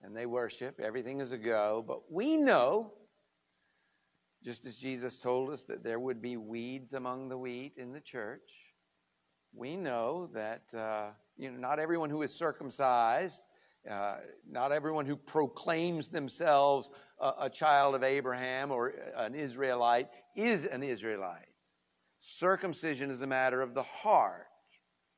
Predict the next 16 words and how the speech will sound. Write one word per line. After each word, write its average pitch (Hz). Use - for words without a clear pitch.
Only 147
those 139
with 139
circumcised 135
hearts -
are 101
Israel. 98
And 120
Paul 185
tells 165
us 131
in 139
First 156
Corinthians 127
ten 120
five 135